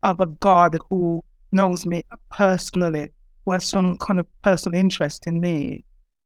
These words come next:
um, despite the experience of the, as a, my childhood experience, there were some complex questions about the nature of God, about the God who's supposed to love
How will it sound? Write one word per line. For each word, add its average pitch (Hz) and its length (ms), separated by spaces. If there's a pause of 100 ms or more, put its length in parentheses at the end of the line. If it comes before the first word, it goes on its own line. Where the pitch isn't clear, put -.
(200)
um, 180 420
despite 190 540 (160)
the 180 60
experience 180 520
of 165 100
the, 170 140
as 165 120
a, 180 60 (100)
my 170 160
childhood 208 560
experience, - 680 (560)
there 214 100
were 202 60
some 196 180
complex 196 600
questions 156 500
about 170 220
the 170 60
nature 175 380
of - 160
God, 165 300
about - 300
the 165 160
God 170 320 (560)
who's 190 240 (220)
supposed 180 400
to 185 80
love 175 240